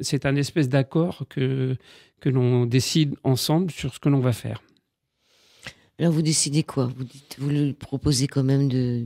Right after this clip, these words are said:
Speaker 1: Alors, moi, j'explique toujours, effectivement, que
Speaker 2: Qu'ils sont morts, déjà, ils
Speaker 1: qu'ils
Speaker 2: ont
Speaker 1: sont
Speaker 2: du,
Speaker 1: morts.
Speaker 2: ils ont du mal à l'admettre.
Speaker 1: Qu'ils ont du mal à l'admettre, qu'il faut qu'ils passent à autre chose, que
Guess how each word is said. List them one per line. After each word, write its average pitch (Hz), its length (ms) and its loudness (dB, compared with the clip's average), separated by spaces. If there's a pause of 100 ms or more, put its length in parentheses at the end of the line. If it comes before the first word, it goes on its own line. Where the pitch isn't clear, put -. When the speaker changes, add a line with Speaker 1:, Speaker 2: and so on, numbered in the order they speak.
(140)
Speaker 1:
Alors, 127 160 0
moi, 156 140 4
j'explique 143 540 -2
toujours, 147 640 -2
effectivement, 127 720 -2
que 127 400 -4 (260)
Speaker 2:
Qu'ils - 100 -6
sont 139 160 2
morts, 165 280 2
déjà, 135 260 -2
ils 147 100 0
Speaker 1:
qu'ils 135 160 0
Speaker 2:
ont - 20 0
Speaker 1:
sont 135 100 2
Speaker 2:
du, 113 60 4
Speaker 1:
morts. 139 280 4
Speaker 2:
ils 127 120 -2
ont 131 40 0
du 131 120 0
mal 135 200 2
à 135 60 2
l'admettre. 131 560 -2
Speaker 1:
Qu'ils 120 220 -6
ont 113 80 -2
du 110 100 -2
mal 110 160 2
à 110 80 0
l'admettre, 120 460 0
qu'il 120 160 -10
faut 123 100 -8
qu'ils 123 160 -14
passent 123 300 -6
à 120 40 -6
autre 117 240 -12
chose, 175 400 -2 (760)
que 127 360 0